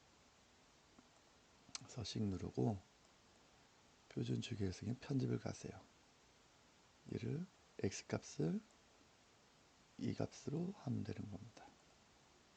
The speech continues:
네. 그 다음에 관측값도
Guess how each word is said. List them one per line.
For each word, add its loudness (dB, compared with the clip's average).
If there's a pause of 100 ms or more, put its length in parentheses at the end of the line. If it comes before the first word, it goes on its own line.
(520)
네. -20 (1500)
그 -14
다음에 2
관측값도 0